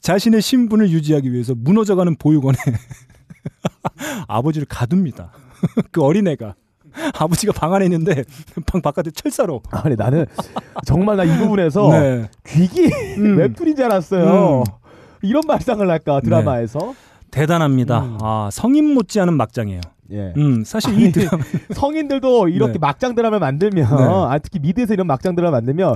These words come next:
Speaker 1: 네.
Speaker 2: 개연성이 있게 만드는데
Speaker 1: 네.
Speaker 2: 요거는 애가
Speaker 1: 네.
Speaker 2: 아무 그 배경 없이, 복선도 없이 죽여버린 거예요.
Speaker 1: 네.
Speaker 2: 음.
Speaker 1: 사실 이 드라마는 시작부터 막장의 한계를 뛰어넘는 작품이 될 것이라 많은 주목을 받았습니다.
Speaker 2: 네.
Speaker 1: 왜냐?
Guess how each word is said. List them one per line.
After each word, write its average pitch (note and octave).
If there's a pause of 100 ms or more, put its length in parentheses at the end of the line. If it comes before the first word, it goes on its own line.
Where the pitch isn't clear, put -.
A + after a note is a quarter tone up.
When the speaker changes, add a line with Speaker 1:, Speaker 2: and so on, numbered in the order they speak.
(100)
Speaker 1:
네. A#2+
Speaker 2:
개연성이 A#3
있게 G3
만드는데 F3
Speaker 1:
네. C3
Speaker 2:
요거는 E4+
애가 B3
Speaker 1:
네. B2+ (200)
Speaker 2:
아무 F#4
그 C4
배경 G#3+
없이, F#3+
복선도 B3+
없이 -
죽여버린 G#3+
거예요. F3
Speaker 1:
네. A#2+ (160)
Speaker 2:
음. D3+ (260)
Speaker 1:
사실 C4+
이 A#3
드라마는 A3+
시작부터 C#4+
막장의 G3
한계를 G3+
뛰어넘는 B3
작품이 E3
될 C3
것이라 A2+
많은 D#3
주목을 G#2 (160)
받았습니다. G#2+
Speaker 2:
네. A#2
Speaker 1:
왜냐? A#3+